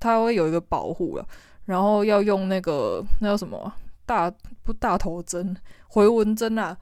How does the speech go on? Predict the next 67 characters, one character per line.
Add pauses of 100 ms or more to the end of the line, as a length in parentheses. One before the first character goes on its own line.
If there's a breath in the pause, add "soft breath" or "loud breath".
(300 soft breath)
你
要
用
回
纹
针，
就
是
把
你
所
有
资
料， (220 soft breath)
就
是
把
它
夹
好， (340)
才
不
会
就
是
那
边
散
来
散
去。 (200)
然
后
在
最
后， (140 loud breath)
最，
就
是
你
所
有
资
料，
因
为
它
可
能
要
求
不
止
一
种， (460 loud breath)
比
如
说
履
历
书
啊、
entry
sheet
啊，
还
有，